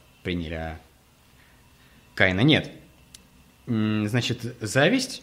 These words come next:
никогда не приходит одна. И, возможно, возможно, Бог даже на это намекает, когда говорит, что грех у порога лежит. То есть, мол, а, если ты уже позавидовал, то следующий уже не за горами.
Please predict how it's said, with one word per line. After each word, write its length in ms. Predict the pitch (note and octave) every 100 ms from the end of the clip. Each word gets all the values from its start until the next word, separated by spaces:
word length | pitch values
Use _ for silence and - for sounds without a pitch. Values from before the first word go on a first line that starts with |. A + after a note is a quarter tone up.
| -
никогда 380 | A#2+ A#2+ B2+ D#3+
не 100 | F3+
приходит 420 | B2 C#3+ C3+ B2+
одна. 340 | A#2+ A2+ D#2+ - - _ _ _ _ _ _ -
И, 1000 | A2 A2+ A#2 A#2+ A#2 A#2 A2+ A2 G#2+ G#2 - - -
возможно, 600 | C#3 C#3 D3+ B3 C#3+ F2 D#2 -
возможно, 380 | B2+ G3 F3 C#3
Бог 220 | F#3+ D#3+
даже 480 | E3 E3+ D#3 B2 - - -
на 140 | A2+ C#3
это 140 | D3
намекает, 460 | C3 B2+ F3+ F#3 F3+
когда 200 | C#3+ D3+
говорит, 480 | C3+ D3 C#3+ - - - - -
что 680 | - - A#2+ A#2+ A#2+ A#2 G#2
грех 260 | C3 D#3
у 40 | C3
порога 300 | A2 E3 G#3
лежит. 400 | C#3 G2+ F2+ - - - -
То 80 |
есть, 200 | F2 -
мол, 400 | G2 F#2 F2+ E2+ - - -
а, 180 | F2 E2+
если 240 | F#2+ -
ты 80 | A2+
уже 140 | A2
позавидовал, 560 | A2+ A2 B2 G#3 F#3+ F3
то 160 | -
следующий 420 | - C#3+ D#3 - A#2
уже 280 | A2 A2+
не 120 | G#2 G#2
за 80 |
горами. 300 | A2 G2+ E2+